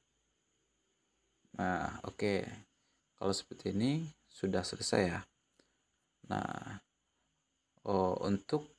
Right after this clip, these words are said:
oh, eh, video selanjutnya nanti saya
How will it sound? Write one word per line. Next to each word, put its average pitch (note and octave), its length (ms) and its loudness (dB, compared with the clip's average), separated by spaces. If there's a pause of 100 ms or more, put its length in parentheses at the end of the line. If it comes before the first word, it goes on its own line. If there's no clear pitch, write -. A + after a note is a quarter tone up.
(240)
oh, G2 640 6 (1900)
eh, F#2+ 440 4 (200)
video F#2+ 300 2
selanjutnya F#2+ 760 2
nanti A2+ 300 2
saya F#2+ 340 0